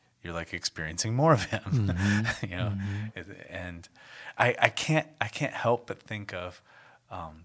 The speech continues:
Speaker 1: the story of Jonah, where, where Jonah runs his own way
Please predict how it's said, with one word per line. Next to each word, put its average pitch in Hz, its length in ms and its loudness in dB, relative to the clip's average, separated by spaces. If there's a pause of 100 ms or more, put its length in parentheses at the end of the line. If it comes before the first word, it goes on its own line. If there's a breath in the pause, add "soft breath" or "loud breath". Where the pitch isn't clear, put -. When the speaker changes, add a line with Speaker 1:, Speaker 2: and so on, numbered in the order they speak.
Speaker 1:
the - 80 -6
story 104 280 2
of 80 100 -8
Jonah, 92 560 -6 (840 soft breath)
where, 90 240 -6
where 95 180 -10
Jonah 95 540 -4 (480)
runs 104 400 0
his 95 140 0
own 110 220 6
way 78 280 -6